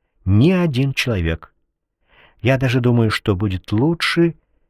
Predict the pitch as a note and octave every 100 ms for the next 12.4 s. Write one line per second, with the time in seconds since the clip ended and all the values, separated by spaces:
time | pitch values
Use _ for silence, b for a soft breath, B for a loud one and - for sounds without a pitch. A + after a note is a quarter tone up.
0 | _ _ _ _ _ - D#3+ E3+ - C3+
1 | - A2 G#2+ G#2+ G2+ G2+ F2+ G#2 B2 -
2 | F2+ F2+ C#3 C3 F2+ C3+ - - - -
3 | - B2 B2 B2 G#2+ - A2 F#2 D#2+ D#2+
4 | D#2+ - E2+ E2 - _ _ _ _ _
5 | _ _ _ _ - D3 - - - B2
6 | - D3 E3 - C#3 A#2+ A#2 C3 F#2 -
7 | F#2+ G2 C#2+ C2 - _ _ _ _ _
8 | _ _ _ - D#3+ A#2 C3 - A2+ -
9 | F#2+ - D#2 D#2 D2+ - - _ _ _
10 | _ _ _ _ _ _ _ _ _ _
11 | - A2 B2+ D3+ E3 D#3+ - - - -
12 | G2+ F#2 F#2+ G2